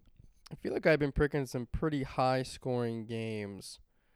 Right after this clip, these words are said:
So I'm gonna go with, I don't really know why I said that, 'cause I,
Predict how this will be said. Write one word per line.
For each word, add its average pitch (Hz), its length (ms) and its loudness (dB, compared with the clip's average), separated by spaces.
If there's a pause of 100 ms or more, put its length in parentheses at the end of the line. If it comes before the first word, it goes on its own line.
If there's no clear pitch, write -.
(1200)
So 113 880 0
I'm 127 400 0
gonna 139 260 -2
go 127 320 4
with, 120 320 2
I 147 60 2
don't 156 140 2
really 110 180 2
know 104 140 2
why 104 340 4
I 104 80 -2
said 110 220 -2
that, 113 200 4
'cause - 160 -10
I, 90 260 0